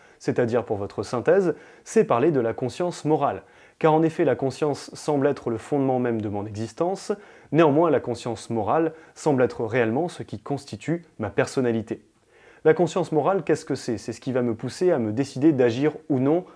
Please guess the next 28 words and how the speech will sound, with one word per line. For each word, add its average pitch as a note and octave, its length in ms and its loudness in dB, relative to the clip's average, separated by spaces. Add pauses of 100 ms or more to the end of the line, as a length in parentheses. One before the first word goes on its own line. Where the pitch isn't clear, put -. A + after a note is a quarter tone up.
face - 280 -6
à G#2+ 40 -4
certaines G#2+ 360 -4
situations, A2+ 580 -4 (340)
et D#3 100 6
également C3 360 4
ce D3 140 -6
qui A#2 120 -6
va G#2+ 120 0
me G2+ 120 -4
pousser D3+ 400 0
à B2+ 60 4
savoir A#2+ 380 -2
si B2+ 120 -8
je G#2+ 100 -4
fais A#2 140 -8
quelque G#2 280 -8
chose G2 200 -6
de G2+ 80 -10
bien G2 320 -4 (160)
ou C3+ 60 -4
si A#2+ 140 -4
je G#2 80 -2
fais C#3 120 0
quelque A2 240 -2
chose A#2+ 200 -2
de A2 80 0
mal. F#2+ 240 -2